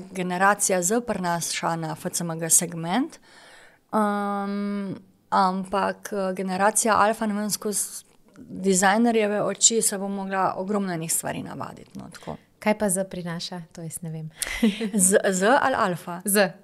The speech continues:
Speaker 1: Z je prinesel ogromno živahnih barv,
Speaker 2: Mhm.
Speaker 1: eh, malo kaosa, ki je zelo razumljiv kaos, bom jaz
Speaker 2: Mhm.
Speaker 1: temu rekla. Am,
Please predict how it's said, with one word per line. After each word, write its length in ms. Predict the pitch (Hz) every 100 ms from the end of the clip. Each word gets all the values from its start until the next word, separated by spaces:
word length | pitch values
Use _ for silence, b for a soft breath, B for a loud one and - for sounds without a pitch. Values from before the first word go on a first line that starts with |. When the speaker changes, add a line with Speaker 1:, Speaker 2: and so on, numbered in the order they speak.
| B B B
Speaker 1:
Z 320 | 208 202 196 214 285 320
je 120 | 311 240
prinesel 600 | - 214 214 214 - 226
ogromno 880 | 220 190 196 208 208 202 196 190 180
živahnih 580 | 175 185 190 190 220
barv, 340 | 170 170 165 185
Speaker 2:
Mhm. 240 | 262 220 202
Speaker 1:
eh, 320 | 247 254 - 196 196 185 190
malo 440 | 208 254 269 226
kaosa, 840 | 196 - 180 175 190 196 - 277 311 -
ki 200 | - 240 240
je 140 | 220
zelo 320 | 214 220 220
razumljiv 560 | 220 208 180 185 170 180
kaos, 380 | 185 240 247 262
bom 100 | 254
jaz 160 | 220 214
Speaker 2:
Mhm. 80 | 220
Speaker 1:
temu 240 | 240 247
rekla. 420 | 240 240 240 240 240 B B B B -
Am, 1300 | - 202 202 202 202 202 202 202 202 196 202 196